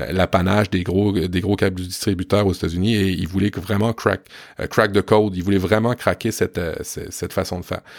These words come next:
Alors, C'est une des dernières discussions que Steve Jobs a eues avec Mossberg. Mossberg, c'est un ponte, euh, de la Silicon Valley. Est-ce que, euh, il s'est passé quelque chose après ? Hmm,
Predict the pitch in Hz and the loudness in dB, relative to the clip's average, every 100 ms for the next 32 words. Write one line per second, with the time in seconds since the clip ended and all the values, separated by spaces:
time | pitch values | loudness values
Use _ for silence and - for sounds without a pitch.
0 | - - 110 117 - _ - - _ - | -18 2 2 2 -4 _ -20 -20 _ -14
1 | - 120 151 175 147 135 139 143 113 - | 0 4 4 4 4 4 4 2 -2 -4
2 | 143 160 151 123 - 123 107 123 139 139 | -4 -2 0 -2 0 -4 0 0 0 0
3 | 113 127 113 101 107 101 95 107 147 120 | 2 4 2 2 0 -2 2 2 2 0
4 | 101 92 120 - - 90 87 110 113 - | -4 -2 -2 -2 -4 -4 0 0 0 -6
5 | - 92 95 90 - 95 90 98 95 92 | -10 -10 -6 -6 -2 -4 -2 -2 -2 -2
6 | 95 139 139 - _ _ 104 104 - 127 | 0 -2 -4 -20 _ _ -2 0 4 8
7 | 131 131 - 95 95 95 92 95 90 - | 8 6 4 2 2 -2 -2 -2 -2 -4
8 | 87 90 90 - 95 92 101 98 - 104 | -6 -6 -6 -2 2 2 2 -2 -2 0
9 | 98 - 107 110 107 - _ _ 98 85 | 0 0 2 2 2 -2 _ _ -14 -12
10 | 82 95 98 82 | -8 -4 -4 -6